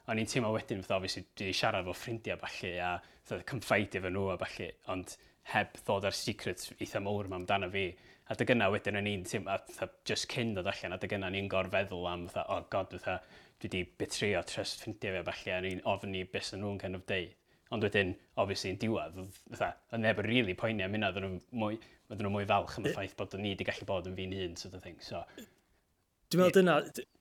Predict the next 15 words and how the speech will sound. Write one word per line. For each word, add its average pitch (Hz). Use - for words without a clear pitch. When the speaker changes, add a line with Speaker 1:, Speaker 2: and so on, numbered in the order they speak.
Speaker 2:
yn, 165
pan 147
dwi'n 156
meddwl 131
nôl, 143
lly, 104
s-, -
so -
o'n 127
i'n 113
un 113
deg 120
wyth, 113
dyna 135
b-, -